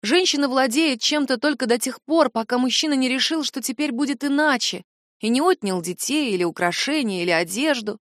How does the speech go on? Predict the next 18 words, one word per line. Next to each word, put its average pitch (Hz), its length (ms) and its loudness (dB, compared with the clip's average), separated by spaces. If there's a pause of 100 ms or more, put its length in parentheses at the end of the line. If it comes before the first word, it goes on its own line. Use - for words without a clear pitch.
(480)
чаще 214 380 0
всего 214 320 -2
в 196 60 -2
наказание 196 680 0
за 180 100 -6
проступок. - 840 -6 (920)
Но 208 160 -2
бывает 208 480 0
такой 226 420 0
муж, 190 400 -4 (400)
и 196 120 -2
без 214 200 -2
проступка 233 680 -2
накажет. 202 680 -2 (760)
Девушка, 233 600 -2
едва 202 320 2
ее 254 200 0
сосватали, 240 720 0